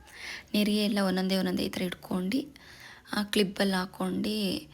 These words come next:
ನಂತರ ಸೆರಗಿನ ಕಡೆ ಸ್ವಲ್ಪ, ಆ,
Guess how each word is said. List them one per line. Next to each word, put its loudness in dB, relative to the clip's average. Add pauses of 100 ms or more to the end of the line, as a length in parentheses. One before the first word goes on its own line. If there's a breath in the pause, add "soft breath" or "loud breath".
(500 loud breath)
ನಂತರ 0
ಸೆರಗಿನ 4
ಕಡೆ 0
ಸ್ವಲ್ಪ, 0 (800)
ಆ, 0